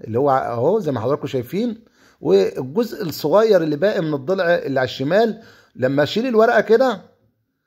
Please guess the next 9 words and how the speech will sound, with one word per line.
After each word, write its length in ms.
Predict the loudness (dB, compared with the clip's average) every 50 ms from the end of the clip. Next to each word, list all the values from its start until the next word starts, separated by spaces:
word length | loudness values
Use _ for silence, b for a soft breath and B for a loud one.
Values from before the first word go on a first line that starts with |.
| _ _ _ _ _ _ _ _ _ -10
هتتفرج 720 | -8 -8 -6 -6 -10 -12 -2 2 4 4 4 4 4 4
على 220 | 4 4 4 4
البلاطة 400 | 2 2 2 0 0 2 2 0
الجديدة 600 | -2 -2 -4 -6 -6 -6 -4 -2 -2 -2 0 0
اللي 160 | -2 -2 -2 -2
هي 180 | 0 0 0
اترسمت 540 | 0 0 -2 -2 0 0 -2 -2 -4 -6 -10
تحت 280 | -12 -12 -12 -6 -2 -2
اهي 200 | -2 0 -2